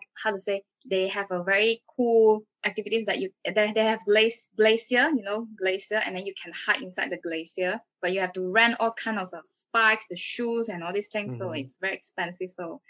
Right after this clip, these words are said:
Speaker 1: not to say regret lah, like, okay lah, if I would have more money, I would have done that, but it's all right. Yeah.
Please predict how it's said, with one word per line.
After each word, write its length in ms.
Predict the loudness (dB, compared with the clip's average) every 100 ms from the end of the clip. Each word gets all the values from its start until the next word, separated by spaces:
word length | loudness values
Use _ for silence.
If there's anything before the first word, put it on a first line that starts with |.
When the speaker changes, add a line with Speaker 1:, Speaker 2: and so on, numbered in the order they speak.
| _ _ _ -6
Speaker 1:
not 140 | -6
to 100 | -4
say 160 | -2 -2
regret 420 | -2 0 0 0
lah, 240 | -2 -2
like, 200 | -4 -6 _ -4
okay 260 | 0 4 6
lah, 340 | 8 6 6 2
if 260 | -4 -6 -6 -2
I 480 | 0 2 0 -2 -6 -8
would 120 | -6
have 140 | -4 0
more 200 | 2 4
money, 240 | 2 2
I 80 | 0
would 160 | 0
have 100 | -2
done 240 | 0 0 0
that, 220 | -4 -4
but 140 | -4 -4
it's 180 | -10 -10
all 140 | -6
right. 220 | -6 -6 -10 -18
Yeah. 160 | -16